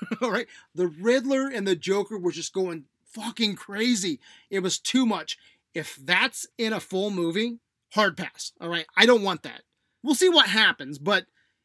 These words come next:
it looks like it could potentially be a mess. A fucking mess if they don't tread lightly. Um, let's talk about Gotham City.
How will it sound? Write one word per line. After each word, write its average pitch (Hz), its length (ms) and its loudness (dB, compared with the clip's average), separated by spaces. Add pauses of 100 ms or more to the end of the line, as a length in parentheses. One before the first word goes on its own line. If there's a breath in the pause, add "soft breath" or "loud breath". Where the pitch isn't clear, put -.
(100)
it 202 140 -4
looks 247 280 0
like 262 200 4
it 269 140 -2
could - 160 -4
potentially 208 580 -2
be 185 220 -6
a 160 80 -4
mess. 165 880 -2 (760)
A 160 80 -10
fucking 196 680 -8
mess 180 240 -2
if 208 140 -14
they 170 120 -2
don't 160 300 -8
tread 151 280 -10
lightly. 135 420 -16 (520 loud breath)
Um, 190 540 0 (340)
let's 214 140 0
talk 302 180 2
about 240 200 -2
Gotham 202 340 -2
City. 170 420 -6